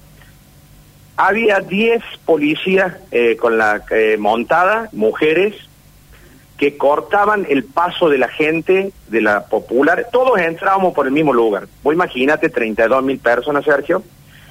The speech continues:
ingresando por un solo acceso. Se hacía un embudo y pasaban de a cuatro o cinco personas. Nunca vi en mi vida tantos chicos, chicas y mujeres, familias enteras. Era tanto la pretona que había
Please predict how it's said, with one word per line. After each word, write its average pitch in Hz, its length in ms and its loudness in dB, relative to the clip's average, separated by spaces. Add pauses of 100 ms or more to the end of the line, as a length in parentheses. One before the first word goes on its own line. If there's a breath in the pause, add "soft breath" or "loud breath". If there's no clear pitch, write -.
(160 loud breath)
ingresando 151 680 0
por 131 140 0
un 143 120 2
solo 123 240 2
acceso. 110 400 -2
Se 165 180 0
hacía 233 380 0
un 220 140 2
embudo 175 720 0 (540 soft breath)
y 127 120 -4
pasaban 165 560 0
de 147 100 2
a - 40 0
cuatro 160 360 0
o - 20 -2
cinco 139 340 0
personas. 107 520 -2 (800 loud breath)
Nunca 220 460 2
vi 165 160 2
en 170 80 0
mi 143 120 0
vida 147 500 0
tantos 160 460 -2
chicos, - 600 -2
chicas 139 380 -2
y 120 100 0
mujeres, 135 540 -2
familias 147 680 0
enteras. 101 460 -4 (720 loud breath)
Era 185 280 2
tanto 185 360 0
la 127 180 0
pretona 127 480 0
que 113 120 -2
había 113 420 0